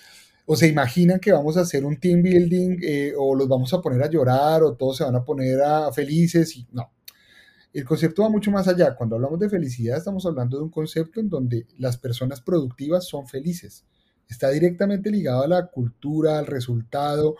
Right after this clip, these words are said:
a yo sentirme útil en lo que estoy haciendo. Es más, uno de los preceptos que nosotros manejamos es que nadie puede ser feliz en su trabajo si no se siente útil y productivo. Entonces, desde allí lo primero que hay que entender es que existen diferentes cosas para poder, o diferentes procesos o herramientas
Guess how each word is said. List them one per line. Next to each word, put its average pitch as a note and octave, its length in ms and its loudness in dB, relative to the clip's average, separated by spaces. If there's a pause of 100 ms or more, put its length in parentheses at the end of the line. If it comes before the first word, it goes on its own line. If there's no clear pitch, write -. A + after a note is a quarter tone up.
(260)
a C3 200 -2
yo D#3+ 220 4
sentirme F3 500 2
útil G3+ 380 2
en F#3+ 80 0
lo D3+ 140 -2
que - 80 -10
estoy A#2+ 200 -6
haciendo. B2 400 -8 (380)
Es C3 140 -4
más, E3 180 2
uno D3 120 0
de F3 40 2
los F#3 140 -2
preceptos D3 500 -6
que - 80 -6
nosotros C3 320 -4
manejamos D3 600 -4 (360)
es C3 180 -8
que E3+ 280 -2
nadie D#3 460 -2
puede G3 280 -2
ser F#3+ 200 -4
feliz F#3+ 320 -2
en F#3 60 -2
su F#3+ 140 -8
trabajo B2 400 -2
si E3 140 -6
no C3 120 -4
se A#2+ 120 -4
siente C#3+ 320 -6
útil D#3+ 320 -4
y D#3 60 -6
productivo. C3 580 -8 (560)
Entonces, F#3+ 600 0 (480)
desde E3+ 260 8
allí D3+ 240 2
lo C4 140 0
primero F3 300 2
que F#3+ 80 -2
hay G3 60 -6
que G#3 60 -2
entender F3+ 380 -2
es G3+ 80 -4
que F#3+ 100 -12
existen F#3 360 -6
diferentes C3 520 -4
cosas E3 320 -6
para D#3+ 220 -2
poder, A#2+ 260 -2
o C3 60 -4
diferentes B2+ 420 -4
procesos C#3 560 -2
o E3 60 0
herramientas C#3 720 -2